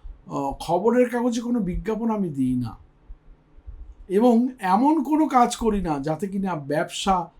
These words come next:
আমি করি এটা প্রমাণিত হতে পারে, এমন কোনো কাজ করি না। আমি সম্পূর্ণ সৎভাবে নিশ্চল প্রবৃত্তির মাধ্যমে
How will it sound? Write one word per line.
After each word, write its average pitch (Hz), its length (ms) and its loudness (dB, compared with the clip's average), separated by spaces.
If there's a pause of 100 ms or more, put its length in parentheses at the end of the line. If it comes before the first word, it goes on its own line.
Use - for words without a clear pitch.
আমি 170 220 -4
করি 175 440 -2 (240)
এটা 190 180 -2
প্রমাণিত 151 540 0
হতে 117 240 -6
পারে, - 280 -12 (560)
এমন 277 240 4
কোনো 381 360 4
কাজ 302 280 4
করি 139 240 -4
না। - 220 -18 (680)
আমি 208 220 4
সম্পূর্ণ 233 600 4
সৎভাবে 190 800 0 (680)
নিশ্চল 190 540 0
প্রবৃত্তির 196 760 -2
মাধ্যমে 196 600 2